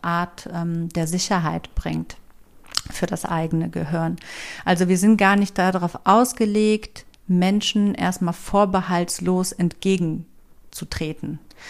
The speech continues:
Ähm, auch ein ganz interessanter Punkt. Wenn man sich dem aber mal bewusst gemacht hat, dann ist man auch noch mal in der Lage, ganz anders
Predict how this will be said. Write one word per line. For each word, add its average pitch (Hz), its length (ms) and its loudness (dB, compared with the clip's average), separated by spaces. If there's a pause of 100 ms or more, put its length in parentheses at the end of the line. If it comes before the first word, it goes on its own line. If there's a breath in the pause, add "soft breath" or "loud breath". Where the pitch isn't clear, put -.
(400 loud breath)
Ähm, 156 340 -2
auch 175 240 2
ein 185 100 4
ganz 175 280 0
interessanter 170 640 -2
Punkt. 175 400 0 (180 loud breath)
Wenn 165 120 2
man 170 140 4
sich 165 200 -4
dem 185 220 4
aber 165 180 2
mal 160 140 0
bewusst 160 440 2
gemacht 156 400 -2
hat, 208 240 0
dann 151 120 0
ist 180 180 -2
man 180 120 2
auch - 200 0
noch 165 180 0
mal 165 100 0
in 165 100 -2
der 165 100 2
Lage, 165 360 0
ganz 156 380 -2
anders 170 760 0